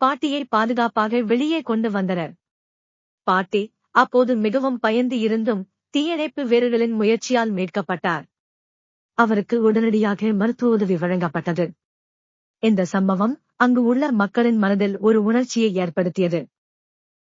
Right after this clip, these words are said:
பலர் அந்த நேரத்தில் சம்பவத்தை காணும் போது தீயணைப்பு வீரர்களின் தியாகங்களை பாராட்டினர். சமூகத்தில் உள்ள மக்கள் உயிரின் மதிப்பு மற்றும் மீட்பு நடவடிக்கைகளின் முக்கியத்துவத்தை உணர்ந்தனர்.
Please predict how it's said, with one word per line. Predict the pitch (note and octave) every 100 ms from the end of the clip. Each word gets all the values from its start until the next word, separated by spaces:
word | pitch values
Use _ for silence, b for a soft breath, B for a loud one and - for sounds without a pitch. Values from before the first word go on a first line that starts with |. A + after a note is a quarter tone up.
| _
பலர் | B3+ B3 D4 -
அந்த | A#3+ A#3 A3+
நேரத்தில் | A3+ - A3 G3+ B3+
சம்பவத்தை | B3 C#4 C#4 C#4+ C#4
காணும் | A3+ A3+ A3 F#3+
போது | F#3+ F3+ G3 - _ -
தீயணைப்பு | C#4+ E4+ E4 D4+ C#4+ A3
வீரர்களின் | A#3+ B3 A#3+ A#3+ G#3
தியாகங்களை | A#3 A#3 A#3+ B3 B3+ F#3+
பாராட்டினர். | F#3 G#3+ G#3 G3 F3 - _ _ _ _ _ _ _ _ -
சமூகத்தில் | - B3+ E4 E4 C4+ C4+ A3+
உள்ள | A#3+ A#3+ F3
மக்கள் | - F#3+ A#3 _ _ C4+
உயிரின் | D4+ D#4+ B3
மதிப்பு | G#3 A#3 - B3 G3
மற்றும் | F#3+ A3 F#3+
மீட்பு | A3+ B3+ - C4
நடவடிக்கைகளின் | G#3+ A#3+ A#3+ A#3 A3 A3 G#3+ F#3
முக்கியத்துவத்தை | G#3+ E4+ - G#3+ G3 D#4+ E4 G3+
உணர்ந்தனர். | G3+ F#3 F3+ D#3